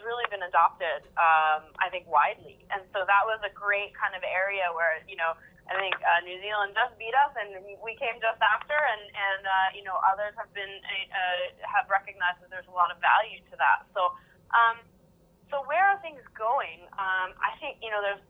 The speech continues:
big opportunity for New Zealand. There's big opportunity for Canada, big opportunity around the world, but, uh, I'm really kind of lately interested in, um, you know, Commonwealth a bit, where we have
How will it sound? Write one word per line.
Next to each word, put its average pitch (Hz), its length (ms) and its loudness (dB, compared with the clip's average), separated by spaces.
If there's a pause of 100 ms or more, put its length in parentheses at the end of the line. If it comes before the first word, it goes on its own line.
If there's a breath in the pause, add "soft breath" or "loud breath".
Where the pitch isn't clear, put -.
big 254 240 -2
opportunity 214 720 -2
for 196 160 -8
New 185 240 -10
Zealand. 190 320 2
There's 175 160 -6 (160)
big 214 160 -2
opportunity 208 640 -2
for - 80 -18
Canada, 196 400 0 (420 loud breath)
big 302 160 -4
opportunity 262 640 -2
around 196 440 4
the - 80 0
world, 285 360 4
but, 226 160 2
uh, 202 200 2
I'm 208 140 -2 (140)
really 220 320 -4
kind 208 240 -2
of 196 160 -16
lately 196 320 -8
interested 190 560 -8
in, 185 240 -6 (320 loud breath)
um, 175 440 2 (120)
you 202 80 -14
know, 175 160 -6
Commonwealth 226 720 4
a - 80 -10
bit, 240 220 4 (100)
where 196 160 -2
we 185 160 -4
have 208 160 0